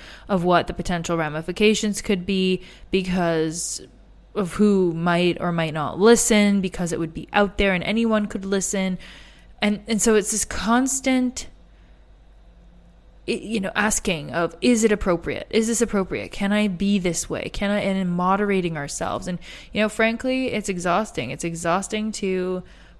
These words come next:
moderate constantly, right?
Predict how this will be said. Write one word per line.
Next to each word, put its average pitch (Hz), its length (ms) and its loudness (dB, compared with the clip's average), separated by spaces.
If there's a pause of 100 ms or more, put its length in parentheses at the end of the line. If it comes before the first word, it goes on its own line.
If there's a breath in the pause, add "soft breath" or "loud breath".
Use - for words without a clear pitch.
(240)
moderate 190 1040 2
constantly, 202 680 -4
right? 254 420 0